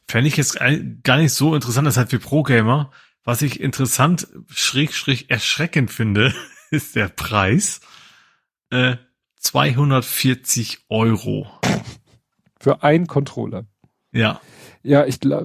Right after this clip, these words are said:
Speaker 2: war
Speaker 1: Wäre mir eigentlich egal. Bloß ich hab natürlich so ein bisschen Schiss jetzt vor der V-R-Brille. Wenn ich schon mit so einem fucking Controller will, zweihundertvierzig Euro ankommen, was nehmen die dann später für die Brille?
Speaker 2: Äh,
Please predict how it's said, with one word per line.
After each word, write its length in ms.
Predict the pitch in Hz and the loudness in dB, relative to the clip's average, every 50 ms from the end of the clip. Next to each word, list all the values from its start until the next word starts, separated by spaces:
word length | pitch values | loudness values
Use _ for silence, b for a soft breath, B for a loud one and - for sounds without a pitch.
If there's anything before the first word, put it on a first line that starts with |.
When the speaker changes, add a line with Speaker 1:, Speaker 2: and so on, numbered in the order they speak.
| 110 | 0
Speaker 2:
war 160 | 123 135 143 147 | 0 0 2 2
Speaker 1:
Wäre 100 | 165 196 | 2 4
mir 220 | 214 220 208 180 | 4 4 4 2
eigentlich 260 | 175 196 202 170 - 208 | 2 2 0 0 -2 -4
egal. 480 | 190 151 - 185 180 160 131 113 110 | -6 -4 -2 0 2 2 2 2 0
Bloß 160 | 101 117 117 | 0 -2 -4
ich 60 | 117 147 | -2 -2
hab 80 | 170 | -2
natürlich 240 | 160 131 127 147 156 | -2 -2 -2 -2 -2
so 80 | 147 147 | 0 0
ein 100 | 143 139 | 0 0
bisschen 220 | 175 165 165 160 | 0 0 0 0
Schiss 300 | - - 170 165 - - | 0 0 0 0 0 -2
jetzt 160 | 156 143 - | -4 -4 -4
vor 140 | - 156 151 | -4 -4 -2
der 120 | 147 139 | -2 0
V-R-Brille. 640 | 131 147 156 - 143 160 139 104 104 113 107 107 101 | 0 0 -2 0 0 -2 -2 0 0 2 2 2 2
Wenn 100 | 117 120 | 2 0
ich 80 | 120 | 0
schon 160 | - 143 135 131 | 0 0 0 0
mit 60 | 127 123 | 0 0
so 40 | 135 | 0
einem 140 | 127 123 113 | 0 0 -2
fucking 320 | - - - - 139 123 | -6 -8 -6 -6 -4 -4
Controller 440 | - 120 104 110 147 214 190 123 101 | -4 -4 -4 -2 0 0 2 2 2
will, 120 | 110 107 | 0 -2
zweihundertvierzig 640 | - - 120 117 110 107 - 127 120 - - 120 104 | -2 -2 -2 -2 -2 -2 -2 -4 -4 -4 -6 -6 -4
Euro 240 | 127 123 113 110 110 | -4 -2 -2 -2 -4
ankommen, 380 | 117 120 - - 120 135 131 B B B B B - | -6 -6 -6 -4 -4 -4 -6 B B B B B -4
was 180 | 123 117 - | -4 -2 0
nehmen 140 | 131 147 143 | 0 2 2
die 80 | 135 127 | 4 4
dann 100 | 120 117 | 2 0
später 300 | - - 131 120 120 - | 0 0 0 0 0 -2
für 100 | - 117 | -2 -6
die 120 | 117 117 | -6 -4
Brille? 420 | 104 123 123 151 127 104 98 - _ _ _ _ _ _ _ _ _ _ _ _ _ _ _ _ _ _ _ _ _ - | -2 0 0 0 0 0 -2 -6 _ _ _ _ _ _ _ _ _ _ _ _ _ _ _ _ _ _ _ _ _ -2
Speaker 2:
Äh, 380 | 127 120 113 113 110 110 110 | 0 2 2 2 2 0 -2